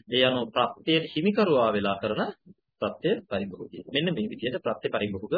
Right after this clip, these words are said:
ආකාර හතරකට බෙදනවා. ප්‍රත්‍ය පරිභෝග ආකාර හතර මොනවද? තෙය්‍ය පරිභෝගෝ, ඉන පරිභෝගෝ, දායජ පරිභෝගෝ,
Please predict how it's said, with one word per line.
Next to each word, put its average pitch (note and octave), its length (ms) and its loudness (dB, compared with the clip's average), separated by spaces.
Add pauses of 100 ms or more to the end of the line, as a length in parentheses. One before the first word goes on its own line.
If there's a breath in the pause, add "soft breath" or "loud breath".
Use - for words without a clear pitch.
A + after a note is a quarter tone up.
ආකාර G2+ 460 -2 (460)
හතරකට - 560 -4 (240)
බෙදනවා. G2+ 460 -4 (260)
ප්‍රත්‍ය A#2+ 300 -2
පරිභෝග A#2 380 -4
ආකාර A2 420 2
හතර D3 380 0
මොනවද? G2+ 360 -4 (520)
තෙය්‍ය A2 300 0
පරිභෝගෝ, B2+ 640 4 (680)
ඉන F#3+ 160 4
පරිභෝගෝ, G2+ 680 4 (600)
දායජ D#3 400 6
පරිභෝගෝ, A2+ 720 -2